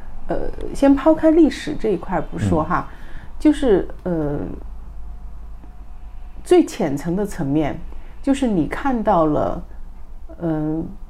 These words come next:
Speaker 1: 这些人他们在那个时代的一个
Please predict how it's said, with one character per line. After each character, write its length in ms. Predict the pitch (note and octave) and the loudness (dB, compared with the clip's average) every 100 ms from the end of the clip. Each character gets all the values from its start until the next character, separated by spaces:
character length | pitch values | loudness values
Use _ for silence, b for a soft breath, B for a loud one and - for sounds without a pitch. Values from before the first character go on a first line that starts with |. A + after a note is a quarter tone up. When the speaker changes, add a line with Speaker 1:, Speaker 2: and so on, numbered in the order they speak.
| - - | -12 -6
Speaker 1:
这 140 | - C4+ | 2 2
些 180 | C#4 C#4+ | 4 4
人 360 | G3+ C#3+ E3 | 4 4 2
他 180 | G3+ C4 | 0 2
们 160 | C4 B3+ | 2 4
在 160 | C4 | 6
那 180 | C4+ F4 | 6 6
个 120 | F#3+ | 4
时 340 | F3 - D3+ D#3 | 0 -2 -2 4
代 260 | C4+ B3 | 6 6
的 240 | F3+ D3 A#2 | 4 2 4
一 140 | D#3 | 4
个 140 | E3+ | 4